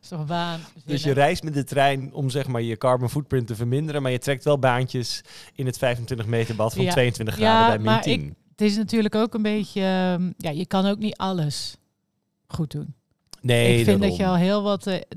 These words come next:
Speaker 1: inlevert aan comfort door die treinreis. Dat is heel goed. Zouden meer mensen moeten doen.
Speaker 2: Ja, nou, heen valt dan wel mee, maar terug was, eh,
Speaker 1: Heftiger.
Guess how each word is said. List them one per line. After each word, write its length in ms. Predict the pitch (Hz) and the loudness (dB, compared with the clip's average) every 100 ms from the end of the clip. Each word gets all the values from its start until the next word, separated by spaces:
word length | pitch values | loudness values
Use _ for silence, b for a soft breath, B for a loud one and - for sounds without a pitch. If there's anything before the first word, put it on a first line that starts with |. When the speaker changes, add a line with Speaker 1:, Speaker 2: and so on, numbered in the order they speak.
| 180 | -12
Speaker 1:
inlevert 680 | - 190 190 185 170 175 175 | -4 -2 0 0 -2 -4 -2
aan 140 | 175 | -2
comfort 540 | 156 175 - 190 190 175 | 0 -2 -2 -4 -4 -2
door 160 | 170 | -4
die 120 | 165 | -4
treinreis. 720 | 160 160 165 180 180 285 - - | -4 -4 -2 -4 -6 -8 -12 -6
Dat 180 | 175 | -4
is 100 | 160 | -2
heel 140 | 165 170 | -2 -2
goed. 180 | 185 208 | -4 -4
Zouden 240 | 185 170 | -2 0
meer 100 | 170 | 0
mensen 280 | 175 175 185 | 0 -2 -2
moeten 200 | 180 170 | -4 -4
doen. 200 | 175 262 - | -8 -8 -6
Speaker 2:
Ja, 220 | 107 - - | -6 -6 -6
nou, 200 | 107 110 | -4 0
heen 360 | 113 175 180 | 2 2 0
valt 260 | - 131 - | 0 -2 0
dan 140 | 110 | -2
wel 120 | 107 104 | -2 -2
mee, 240 | 110 147 | 0 0
maar 180 | 156 - | 0 -2
terug 320 | 127 180 - | -4 -4 -2
was, 260 | 156 139 - | -2 -2 0
eh, 300 | 127 110 107 - _ _ b b - 254 | 0 0 -2 -8 _ _ b b -18 -8
Speaker 1:
Heftiger. 480 | 160 - 165 160 | -8 -6 -8 -8